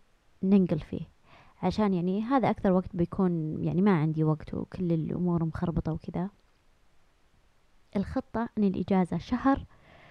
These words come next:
آه، ب-، من آخر حلقة على أساس النقلة وكذا، ما أدري إيش. ما أدري ليش، مع إني اشتقت لكم، والله العظيم اشتقت لكم. لكن استحليت الإجازة. شعور إجازة حلو ترى.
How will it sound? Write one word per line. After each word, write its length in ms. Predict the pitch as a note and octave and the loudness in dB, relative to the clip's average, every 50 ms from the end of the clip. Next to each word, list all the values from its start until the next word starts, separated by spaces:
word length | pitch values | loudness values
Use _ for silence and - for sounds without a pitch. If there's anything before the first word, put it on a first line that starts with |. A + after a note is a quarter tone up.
| - - - - - - - _ - - - - | -20 -20 -20 -20 -20 -20 -20 _ -20 -14 -4 0
آه، 320 | F#3+ F#3 F3 E3+ E3 E3 - _ _ - | 0 2 2 2 0 -2 -6 _ _ -12
ب-، 320 | C4 A3 F#3 F#3+ F#3+ F3 - | -4 2 2 4 4 2 2
من 280 | F3+ G3 G3+ A3 G#3+ | 2 2 2 2 2
آخر 280 | - - G3 - - - | 2 -2 -2 -2 -4 -6
حلقة 580 | - - G#3+ G3 F3+ - - G#3 A#3+ C#4 C#4+ - - - | -4 -2 -2 -2 -2 -4 -4 -4 -4 -4 -4 -8 -10 -10
على 300 | F#3+ F#3+ G#3+ G#3+ G#3+ F#3 | -6 -2 0 0 0 0
أساس 280 | G3 - - G3 - - | 0 0 -2 -2 -2 0
النقلة 360 | F#3+ F#3 F#3 E3 - E3 D#3+ | 0 2 2 2 2 2 0
وكذا، 240 | D#3 - - E3+ E3+ | 0 0 0 0 2
ما 80 | D#3 D#3 | 2 0
أدري 180 | - - - D#3 | -2 -4 -6 -6
إيش. 180 | - - - | -6 -4 -2
ما 100 | A3 B3+ | 0 0
أدري 640 | C4+ C4+ - A#3+ A#3+ - F#3+ F#3+ F3 E3 E3 E3 - - - | 0 0 0 -2 -4 -2 0 0 0 0 0 -2 -4 -4 -2
ليش، 320 | F3+ F3 F3+ F3 - - - | 0 2 2 0 -2 -4 -4
مع 80 | G3 | 0
إني 100 | A3+ C4+ | 0 0
اشتقت 380 | C4+ - - - B3 B3 - G3 | -2 -4 -6 -6 -6 -6 -6 -8
لكم، 320 | F#3 - - E3 E3 E3+ | -10 -8 -8 -8 -4 -2
والله 440 | G3 G#3 G3+ G3+ G3 G3 G3+ G3 F#3 | -2 0 0 0 0 -2 -2 -2 -4
العظيم 400 | F3+ D#3 E3+ F3 E3+ F#3+ F#3 F3 | -4 -4 -4 -4 -2 -2 -2 -4
اشتقت 440 | E3 - - - - D#3+ - - - | -4 -8 -10 -8 -8 -8 -8 -8 -12
لكم. 220 | - - - E3 - - - _ _ _ _ - - _ _ _ _ _ _ _ _ _ _ _ - _ _ _ _ _ _ _ _ _ _ _ _ _ _ _ _ _ _ _ _ _ _ _ - _ _ _ - | -12 -10 -10 -12 -12 -12 -16 _ _ _ _ -20 -20 _ _ _ _ _ _ _ _ _ _ _ -20 _ _ _ _ _ _ _ _ _ _ _ _ _ _ _ _ _ _ _ _ _ _ _ -20 _ _ _ -2
لكن 240 | G#3+ A3 - - A3+ | -2 -2 0 -2 -4
استحليت 540 | A3 - - A3 - - B3+ C4 C4 - - | -4 -4 -6 -10 -4 0 0 0 0 0 0
الإجازة. 540 | - F#3 E3+ - G3+ F#3 F#3 F3 E3+ E3 E3 - | 0 0 0 2 0 0 0 -2 -4 -6 -6 -8
شعور 260 | - - B3+ C#4+ C4+ | -6 -2 0 2 2
إجازة 300 | A3+ - B3 A#3+ F#3+ E3+ | 2 2 0 0 0 0
حلو 220 | - - A3 F#3+ | -2 -2 -2 -2
ترى. 240 | D#3+ - F3 D#3 D#3 | 0 0 -2 -4 -4